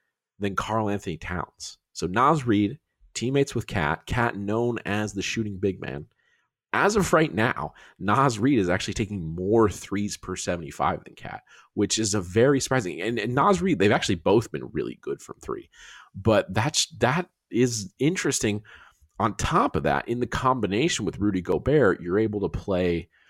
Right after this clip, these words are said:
I mean, they're playing almost like classic nineties lineups where you have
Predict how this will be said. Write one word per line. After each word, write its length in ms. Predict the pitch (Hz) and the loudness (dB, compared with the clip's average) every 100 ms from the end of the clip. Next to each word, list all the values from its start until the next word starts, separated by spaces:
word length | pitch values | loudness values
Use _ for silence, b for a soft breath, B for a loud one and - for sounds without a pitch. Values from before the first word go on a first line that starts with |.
| b - | b -4
I 60 | |
mean, 100 | 120 | 2
they're 120 | 135 254 | 4 4
playing 240 | 339 110 | 2 2
almost 200 | 85 73 | 0 -4
like 140 | - | -8
classic 680 | - - 73 73 82 - - 76 | -10 -6 0 0 0 -4 -8 -12
nineties 680 | 78 67 101 127 175 78 | -6 -4 -4 -6 -8 -10
lineups 460 | - - 170 - - | -4 -2 0 -4 -6
where 160 | 76 | -4
you 100 | 80 | -2
have 260 | 101 87 82 | 0 0 -2